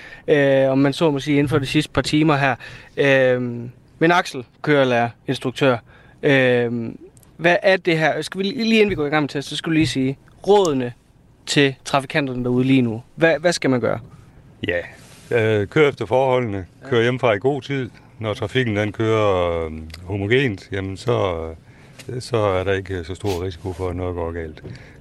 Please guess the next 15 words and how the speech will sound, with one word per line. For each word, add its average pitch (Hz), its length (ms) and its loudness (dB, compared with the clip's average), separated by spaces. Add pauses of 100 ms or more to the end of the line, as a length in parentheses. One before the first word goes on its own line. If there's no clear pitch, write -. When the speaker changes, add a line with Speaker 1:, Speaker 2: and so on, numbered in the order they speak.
(120)
Speaker 2:
Er, 95 340 -2 (220)
er 110 80 -4
man 101 140 -4
kommet 101 200 -4
for 92 60 -8
sent 127 220 2
hjemmefra 117 480 0
og 92 80 -4
skal 92 440 -4
absolut 107 320 -6
skynde 107 260 -4
sig 87 160 -6
frem 110 260 -2 (540)
i - 40 -14
trafikken, 107 500 -4